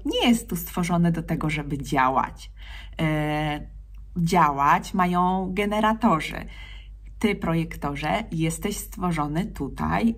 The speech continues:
do tego i masz obserwować, masz prowadzić. E, i przebywając większość cza-, większość czasu w towarzystwie, e, generatorów,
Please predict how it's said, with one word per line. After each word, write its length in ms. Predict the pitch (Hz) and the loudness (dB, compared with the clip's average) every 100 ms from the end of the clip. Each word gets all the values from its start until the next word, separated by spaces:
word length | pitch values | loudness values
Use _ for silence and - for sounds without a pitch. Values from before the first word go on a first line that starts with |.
| - | -2
do 100 | 170 | -4
tego 640 | 170 165 135 123 - 165 - | -2 -2 -4 -4 -2 0 0
i 120 | 190 175 - | -2 -4 -2
masz 680 | 185 170 165 175 226 - - - | 4 6 6 4 -2 -4 -8 -6
obserwować, 1040 | 175 - 185 185 185 202 185 123 - - - | -6 -2 0 0 2 2 4 0 -2 -14 -8
masz 440 | - 170 170 170 - - - - | 2 4 4 0 -6 -14 -16 -4
prowadzić. 800 | 190 185 180 247 175 175 - - - - - - | 0 4 8 8 8 -2 -14 -16 -16 -14 -12 0
E, 400 | 170 165 165 170 170 - - - | 4 4 4 0 -2 -12 -8 -2
i 500 | 202 196 190 190 185 - - - - - | 2 4 4 2 -2 -10 -16 -16 -16 -2
przebywając 1120 | - 214 202 247 302 247 170 170 190 - - - - - - - - - | 2 2 4 6 6 4 2 2 0 -8 -12 -16 -18 -18 -16 -16 -16 -6
większość 600 | 180 214 220 247 233 - | -2 0 2 2 2 2
cza-, 240 | 190 170 | 0 0
większość 440 | 175 214 226 202 - | 0 -2 -2 -4 0
czasu 400 | 196 196 - 170 | 0 0 -2 -2
w 160 | 165 175 175 165 165 165 - - | 0 2 4 4 2 -2 -12 -4
towarzystwie, 1000 | 185 180 175 220 226 - 175 165 160 160 | 2 2 4 2 0 0 0 2 2 0
e, 200 | 165 165 | 0 0
generatorów, 1120 | 160 185 185 180 175 165 143 135 139 214 - | 2 0 2 2 2 0 0 0 0 0 -2